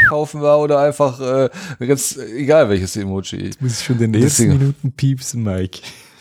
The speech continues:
Speaker 1: Ja, ist nicht schlimm.
Speaker 2: <laughs> Passt. Wollen wir durch die Themen, weil wir haben doch einige, ob sie was hergeben, sehen wir am Schluss, aber wir haben ein paar.
Speaker 1: Ja, dann los.
Speaker 2: Wir haben einen Nachtrag, du magst dich maybe erinnern, wir haben schon ein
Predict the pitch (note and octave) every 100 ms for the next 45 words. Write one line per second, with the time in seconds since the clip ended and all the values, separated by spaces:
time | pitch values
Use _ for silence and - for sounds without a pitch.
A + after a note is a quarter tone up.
0 | - - F#2+ - - - - F#2+ F#2 -
1 | - _ _ _ _ _ _ _ _ _
2 | C#3 G2+ C3 - B2 - - - _ -
3 | D#3+ A#3 A#3+ A3+ G#3+ G#3 F#3+ G#3+ C4 G#3
4 | F3+ C3 E3+ F#3 G#3 D3 G3+ G#3 F3+ -
5 | _ D3+ - B2 D#3 A#3 G#3 F#3+ D#3 -
6 | F3 D#3 D3 E3 F#3+ E3+ D#3+ D#3 D3 C3
7 | - D3+ A3 G3 F#3+ F3 F3+ - A#2 D3+
8 | E3+ C3 B2+ C3+ A2+ - F2 F2+ - _
9 | _ _ _ _ _ - G#2+ - - G#2
10 | G#2+ F#2 F2 - - C#3 D3 D3 D3+ C#3+
11 | B2+ D#3+ G#2+ D#3+ F3+ - E3 E3 F3 -
12 | F3+ - - D3 D3 E3+ E3+ D#3 C#3+ F3
13 | F3+ F3 D#3 D3 C#3+ D3 D#3+ D#3 - D#3
14 | D3+ - C#3+